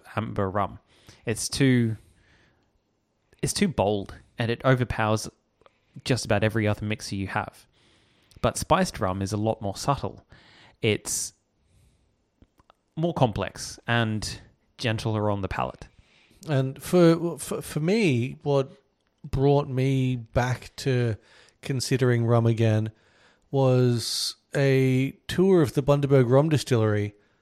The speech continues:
Speaker 2: and pre-mixed Dark and Stormies.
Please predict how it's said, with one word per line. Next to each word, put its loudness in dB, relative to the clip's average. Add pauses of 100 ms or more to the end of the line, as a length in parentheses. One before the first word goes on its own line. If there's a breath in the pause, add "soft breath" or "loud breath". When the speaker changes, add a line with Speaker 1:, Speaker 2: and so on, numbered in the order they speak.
(680 soft breath)
Speaker 2:
and 0 (920)
pre-mixed 0 (380)
Dark 0
and 0
Stormies. -4